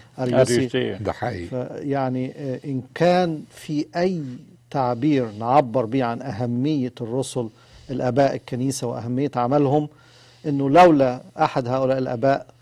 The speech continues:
Speaker 1: للعالم كله صار في ضلالة.
Speaker 3: ده
Speaker 2: طبعًا.
Speaker 3: حقيقي.
Speaker 1: وكان
Speaker 2: طبعًا.
Speaker 3: ده بيقولوا له القديس أثناسيوس في يوم خمستاشر مايو في عيده، الكنيسة تقول له إيه؟ طوباك أيها الآب القديس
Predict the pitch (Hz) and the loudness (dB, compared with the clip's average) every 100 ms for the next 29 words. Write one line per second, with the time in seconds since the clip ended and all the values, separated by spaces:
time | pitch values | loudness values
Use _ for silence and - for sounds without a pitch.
0 | _ 135 127 123 143 160 135 - 143 131 | _ -6 -2 2 4 4 2 -2 -2 0
1 | 143 123 139 127 127 113 117 _ _ _ | -2 -2 -2 -2 0 -2 -4 _ _ _
2 | _ _ 107 - 139 113 - _ - 123 | _ _ -4 0 0 -2 -10 _ -16 -12
3 | - 123 120 131 120 107 - 101 113 113 | -6 -6 0 0 0 -2 -8 0 6 8
4 | 107 104 110 127 110 135 170 147 104 90 | 6 4 2 2 2 2 2 2 -2 -4
5 | 113 113 131 104 - 92 101 - - - | -6 -4 -2 -4 -4 -4 -6 -6 -12 -6
6 | 101 95 87 80 - 104 90 82 101 87 | -4 -4 -8 -10 -6 -4 -4 -4 -4 -6
7 | - 98 104 87 - _ _ - - - | -8 -4 -2 -4 -10 _ _ -20 -20 -16
8 | - 104 139 135 107 - 117 92 92 98 | -12 -4 -4 -2 -4 -2 -4 -4 -6 -6
9 | 87 - 117 113 170 165 165 131 110 123 | -6 -4 -2 4 6 6 4 0 0 -2
10 | 107 - 113 101 92 - 80 92 78 - | -2 0 0 0 -6 -12 -12 -10 -10 -12